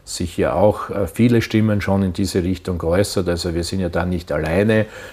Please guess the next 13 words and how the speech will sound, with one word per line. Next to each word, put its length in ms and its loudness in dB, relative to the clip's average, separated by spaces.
gleichwohl 560 2
bei 200 0
den 140 -2
Ersten 480 0
dabei. 540 0
Und 400 2
insofern, 640 2
äh, 140 2
insofern, 640 0
äh, 720 0
wäre 260 -2
das 160 2
schon 300 -2